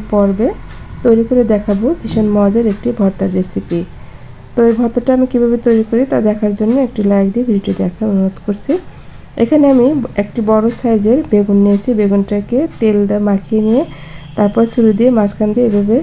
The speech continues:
কেটে নিলাম। আর এখন যা করতে হবে, এর ভিতরে আমি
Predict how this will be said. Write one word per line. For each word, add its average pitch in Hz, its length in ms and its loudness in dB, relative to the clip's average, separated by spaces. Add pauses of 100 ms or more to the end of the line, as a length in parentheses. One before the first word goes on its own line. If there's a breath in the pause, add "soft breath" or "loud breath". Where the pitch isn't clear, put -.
(120)
কেটে 208 220 0
নিলাম। 202 340 2 (560 loud breath)
আর 208 180 2
এখন 220 380 0
যা 240 140 2
করতে 220 340 -2
হবে, 202 280 0 (120)
এর 208 80 2
ভিতরে 208 300 0
আমি 208 180 2